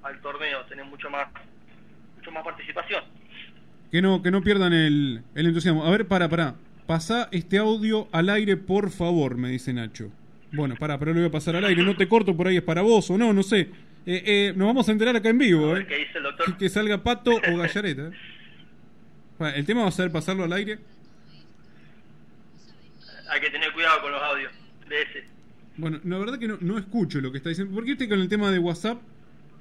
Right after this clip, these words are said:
Speaker 2: Eh, viste que se, se, se para el teléfono.
Speaker 1: Sí.
Speaker 2: Bueno, no, no, no sé lo que
Speaker 1: Ya vamos a develar el misterio
Speaker 2: Sí,
Speaker 1: del
Speaker 2: sí,
Speaker 1: audio.
Speaker 2: vos sabés que se, se,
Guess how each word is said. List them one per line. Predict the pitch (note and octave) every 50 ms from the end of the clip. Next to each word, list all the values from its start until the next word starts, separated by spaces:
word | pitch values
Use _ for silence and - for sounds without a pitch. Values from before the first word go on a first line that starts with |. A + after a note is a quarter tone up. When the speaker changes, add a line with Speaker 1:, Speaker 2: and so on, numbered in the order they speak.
| - - - - - - - - - - - - - - - - - - - - - -
Speaker 2:
Eh, | - D3+ D#3 D#3 E3 D#3+
viste | D#3+ D#3 A3+ A3 A3
que | F#3+ F3
se, | F#3 F#3 D#3
se, | C#3 - - - -
se | - E3+ D#3+
para | F#3+ A3+ G#3+
el | G3
teléfono. | D#3 G3+ B3 A3+ D3+ C3 C#3 C3 A#2+ A2+ - - - - - - - - - - - - - - - - - - - - - - - - - - - - -
Speaker 1:
Sí. | D#3+ D#3+ D#3+ D#3 D3+ - - - - - - - - - - - - - - - - - - - - - - - - - - - - - - - - - - - - - - - -
Speaker 2:
Bueno, | C#3+ D3 C#3+ C#3+ D3
no, | D#3 E3 F3
no, | - F#3 G3 F#3+
no | G3 F#3+ G3
sé | F#3+ F#3+ F#3 E3+
lo | D#3 C#3+ C3+ C3+ C3+
que | C3+ C3 C3 C3 B2+ B2 A#2+ A2+ A2 A2 - - - - - - - - - - - - - - - - - - - - - - - - - - - - - - - - - - - - - - - - - - - - - - -
Speaker 1:
Ya | B2+
vamos | C3 C#3 C#3 C3+ C3+ C#3 C3+
a | C3+
develar | C3 C3+ C3+ C#3 C#3+ C#3 C3+
el | C3
misterio | C3 C3 - D3 C#3 C3+ B2+ B2 A2+
Speaker 2:
Sí, | - - G3 F#3+ F3+ F3
Speaker 1:
del | - -
Speaker 2:
sí, | - G3
Speaker 1:
audio. | F#3+ F#3 - - -
Speaker 2:
vos | E3+ F3+ F3+ E3+
sabés | G3+ G3 E3 -
que | F#3 F3+
se, | -
se, | - - F3+